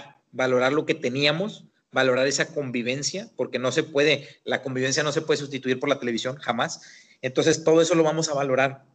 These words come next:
y, y vamos a regresar con un ánimo renovado. Eso es lo que yo considero, y estos seis meses va a ser de, eh, de introspección, de, de, de recuperación en ciertos temas,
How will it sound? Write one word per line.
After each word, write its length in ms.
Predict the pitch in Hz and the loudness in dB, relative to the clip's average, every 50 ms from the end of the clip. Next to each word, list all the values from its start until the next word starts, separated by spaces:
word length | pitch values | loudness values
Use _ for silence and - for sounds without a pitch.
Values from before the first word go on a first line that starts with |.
| _ - - _ _ _ | _ -20 -20 _ _ _
y, 600 | - 135 131 131 127 127 123 123 123 123 127 139 131 - | -4 -2 0 0 2 0 0 0 0 0 0 0 0 0
y 120 | 131 135 131 | 2 2 4
vamos 260 | 135 131 143 151 143 | 4 4 4 2 4
a 80 | 160 143 | 4 4
regresar 340 | 139 135 127 - 139 143 | 4 4 4 4 2 2
con 140 | - 151 147 | 0 -2 -4
un 100 | 143 143 | -2 0
ánimo 300 | 143 143 147 147 143 139 | 0 0 0 0 0 2
renovado. 580 | 131 131 123 117 113 120 123 123 123 123 - _ _ _ _ _ | 2 2 0 0 0 0 0 -2 -4 -6 -10 _ _ _ _ _
Eso 200 | 117 117 - 143 | -10 -6 -4 -2
es 60 | 139 | -2
lo 120 | 139 135 139 | -2 -2 -2
que 100 | 123 120 | -2 -2
yo 120 | 123 123 | -2 -2
considero, 540 | 127 139 135 127 135 127 127 135 143 170 170 170 - - - - _ | -2 -2 -2 0 2 4 4 4 4 2 0 -2 -8 -14 -18 -6 _
y 80 | 127 127 | 2 2
estos 220 | 127 131 151 135 | 2 2 0 0
seis 140 | 139 139 139 | 2 2 2
meses 280 | 135 139 127 - 139 | 2 0 0 2 2
va 80 | 135 135 | 2 2
a 20 | |
ser 300 | 131 143 135 135 131 127 - - - _ _ | 4 4 4 2 2 -2 -8 -16 -20 _ _
de, 580 | - 123 113 127 135 139 156 165 160 160 160 - | -14 -2 2 2 4 4 4 2 0 -4 -10 -12
eh, 600 | 127 120 117 117 110 110 110 107 104 104 104 107 - - - - _ _ - | -8 -6 -6 -6 -6 -6 -6 -8 -8 -10 -14 -18 -20 -20 -20 -20 _ _ -2
de 140 | 135 123 | 0 0
introspección, 1000 | 123 127 123 123 123 123 - - - 127 - - - 139 139 143 147 147 143 147 - - - - _ - | 0 0 -2 -4 -4 -6 -4 -6 -6 -6 -4 -2 0 2 2 2 2 0 -2 -6 -10 -14 -20 -20 _ -14
de, 640 | 123 110 120 117 117 113 113 110 110 113 113 110 104 | -4 -2 0 2 2 2 0 0 -2 -2 -4 -4 -4
de, 260 | 110 117 113 113 107 | -4 -2 -2 -2 0
de 140 | 104 117 113 | 0 0 2
recuperación 840 | 113 117 117 - 127 - - 123 117 117 107 - 135 131 131 127 135 | 2 0 -2 -2 -6 -2 0 2 2 2 2 0 0 -2 0 0 -2
en 80 | 139 131 | -2 0
ciertos 460 | 139 131 127 123 - - 123 - - | 2 0 0 0 0 -4 -8 -4 0
temas, 500 | - 139 139 139 135 139 135 131 - | 2 2 2 2 0 0 -2 -2 -4